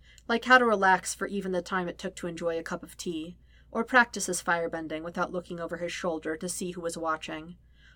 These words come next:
or smile without his father first approving the action. But he had thought he'd have years. He could not imagine his brother reconsidering the banishment any earlier,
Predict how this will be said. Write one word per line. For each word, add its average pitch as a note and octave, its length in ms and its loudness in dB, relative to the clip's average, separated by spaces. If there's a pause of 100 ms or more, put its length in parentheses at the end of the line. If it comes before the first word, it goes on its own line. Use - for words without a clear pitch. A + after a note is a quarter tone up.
or A3+ 140 0
smile A3+ 400 4
without F3+ 280 2
his F3 140 -8
father E3+ 380 0
first E3+ 300 -4
approving E3+ 420 -6
the E3 100 -10
action. D#3+ 640 -8 (1000)
But A#3+ 140 2
he C#4 180 4
had A#3+ 180 2
thought A3+ 280 6
he'd F#3 180 0
have F3 160 -2
years. F3 680 -4 (360)
He C4 160 0
could D4 180 2
not C4+ 160 6
imagine G3 380 2
his F3+ 160 -4
brother F3 320 2
reconsidering E3+ 600 -6
the E3+ 80 -4
banishment E3+ 540 -6
any F3+ 240 -6
earlier, E3 540 -6